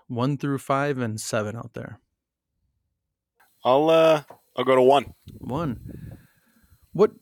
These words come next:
Speaker 1: very soon to be retired Major League Baseball player was the first in history to hit three hundred and three hundred and thirty home runs in his first two seasons?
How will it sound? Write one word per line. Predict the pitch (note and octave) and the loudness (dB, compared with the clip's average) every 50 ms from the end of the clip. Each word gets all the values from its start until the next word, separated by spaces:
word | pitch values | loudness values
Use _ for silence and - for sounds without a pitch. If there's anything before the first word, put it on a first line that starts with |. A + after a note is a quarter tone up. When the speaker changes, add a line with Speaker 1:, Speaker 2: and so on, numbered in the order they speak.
| _ _ C#3+ | _ _ -10
Speaker 1:
very | C#3 B2+ A#2 A#2+ D3 D#3 E3 E3 E3+ E3 | -8 -6 -4 0 0 0 2 0 0 -2
soon | - - - - D#3+ D3 D3 C#3+ C3+ | -2 -4 -4 -2 0 0 2 2 0
to | - - A#2 | 0 -2 -4
be | A2+ C3 C3 A#2+ | -2 0 0 0
retired | A2+ A#2 A2+ - - B2 A#2 A2+ A2+ A2+ A2+ A2+ A2 | 0 -2 -4 -4 -2 -2 -2 -2 0 -2 -2 -2 -2
Major | A#2+ A#2 A#2+ A2 A#2 | -2 -2 -2 -2 -4
League | G#2+ A2 G#2+ G#2+ | -6 -6 -6 -4
Baseball | - A#2+ A#2 - - A2 G#2+ A2 | -2 -4 -4 -4 -4 -4 -4 -4
player | - - - B2+ A#2 G#2+ G2+ G2+ G#2+ G#2+ | -4 -6 -6 -4 -2 -2 -2 -4 -4 -6
was | G#2+ A2 G#2+ G#2+ G#2+ A2+ | -4 -4 -4 -4 -4 -6
the | A#2 A#2 A2 G#2+ | -6 -6 -6 -6
first | - - - D3 D3 C#3+ - - _ - | -8 -8 -6 -4 -4 -4 -4 -8 _ -6
in | C#3+ B2+ B2 | -4 -4 -2
history | G#2+ F#2+ C#3 C#3 - - - - A#2 A#2 A2+ A2 A2+ | -2 0 -2 -2 -2 -4 -10 -8 -6 -6 -4 -6 -6
to | - - B2 G#2+ | -6 -6 -6 -6
hit | F#2 G#2 A2+ A2 G#2+ - - _ _ _ _ _ _ _ _ - - | -4 -4 -2 -4 -4 -4 -10 _ _ _ _ _ _ _ _ -20 -18
three | - - C3 C#3+ D#3+ E3 | -10 -6 -2 0 0 0
hundred | C#3+ B2 A#2 A2 G#2 G#2 A2 B2 D3 - _ _ - | 0 0 -2 -2 -2 -4 -4 -6 -8 -14 _ _ -6
and | - C3+ C3+ C#3 C#3 C#3 C#3 E3+ - _ _ _ _ | -4 -2 0 0 -2 -4 -6 -8 -12 _ _ _ _
three | - C3+ C3+ C#3 C3+ | -8 -4 -4 -2 -2
hundred | A2+ C3 C3 C3 C3 - - | -2 -2 -4 -4 -4 -6 -4
and | C#3 C3 B2+ - | -2 -2 -2 0
thirty | - D3 D3 C#3 C3 | 0 0 0 0 0
home | A#2+ B2+ A#2+ A#2 | 0 0 -2 -2
runs | A#2+ B2+ C3+ B2 A2 A2 A2 A2 - - - - | 0 0 0 0 0 -2 -4 -6 -8 -10 -16 -14
in | - C3+ B2 A#2+ A#2 A2+ | -8 -6 -4 -4 -2 -2
his | A2 A#2 A2+ G#2 - | -2 -4 -4 -6 -8
first | - - C3+ C3 C3+ - - | -10 -6 -6 -6 -6 -6 -12
two | - - C#3 C3 | -12 -8 -8 -8
seasons? | B2 - - B2+ A#2+ G#2 - - - - - - - | -8 -6 -8 -8 -8 -8 -10 -14 -20 -20 -20 -20 -20